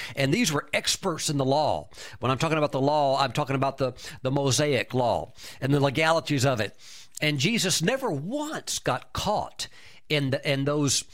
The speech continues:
snares and that bait, never once. And so Satan was always looking for these opportune moments to try to get him, to try to fluster him, to try to get him afraid, to try to get him to run and do something out of character, to do something out of faith,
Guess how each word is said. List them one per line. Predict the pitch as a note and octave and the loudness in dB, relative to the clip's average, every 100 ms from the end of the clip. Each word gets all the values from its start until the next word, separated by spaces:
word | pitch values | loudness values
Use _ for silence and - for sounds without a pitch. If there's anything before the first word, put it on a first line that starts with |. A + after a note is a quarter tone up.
| - | -16
snares | - - - E3+ F3 E3 C3+ A2+ G2+ C3+ | -4 0 0 0 0 2 2 2 0 -2
and | C3 | 0
that | C#3 A2 G#2 | 0 -2 -6
bait, | F#2 D3+ D3 G2 - - - | 0 2 2 0 -8 -10 -4
never | G3 F3+ | 0 0
once. | F#3 D#3 - - - - - | 0 0 -2 -6 -8 -14 -8
And | A#2 | -4
so | - C3+ | -2 -2
Satan | - C4+ A#3 B2 G#2+ | 0 0 0 -2 -2
was | A#2+ - - | -4 -4 -2
always | A3+ B3 C#3+ B2+ | 0 2 0 0
looking | E3+ - C3+ | -2 -2 -2
for | D3+ | 0
these | D3 C#3 - | 0 0 0
opportune | F3 F3 E3+ - E3+ | -2 -2 -4 -2 0
moments | D3 E3 D3 G#2 - - - - - | 0 0 0 0 -2 -6 -10 -18 -6
to | - | -4
try | D3 F3+ D3 | -2 0 2
to | C3+ | 2
get | D3 C3 | 2 2
him, | G2 D2 - - - - - - | 0 -6 -16 -20 -20 -20 -20 -16
to | - | -8
try | - E3+ | -2 2
to | D3+ | 2
fluster | - F3 D#3+ - B2 | 0 0 0 0 -2
him, | D2 - - - | -4 -8 -12 -6
to | D#3 | 0
try | G3+ F#3+ | 2 2
to | |
get | E3 F#3 | 2 2
him | E3 | 2
afraid, | D3 - F3+ D#3+ B2+ | 2 0 2 2 0
to | |
try | B2 F3 | 0 0
to | F3 | 0
get | D#3+ | 0
him | E3 D3+ | 2 2
to | D3+ | 2
run | D3+ D#3 A#2 C#3+ | 2 2 0 0
and | C3 | 0
do | D3+ | 0
something | F3 - D#3 C#3 D3+ | 0 0 0 -2 0
out | D3+ | 0
of | C#3+ | 0
character, | - D#3+ C3 - | 2 2 2 -2
to | G2+ B2+ | -2 0
do | D3+ | 0
something | - D#3 D3 | 0 0 0
out | C#3 C#3 | 0 0
of | B2 | 0
faith, | E3+ D#3 A#2 | 2 2 2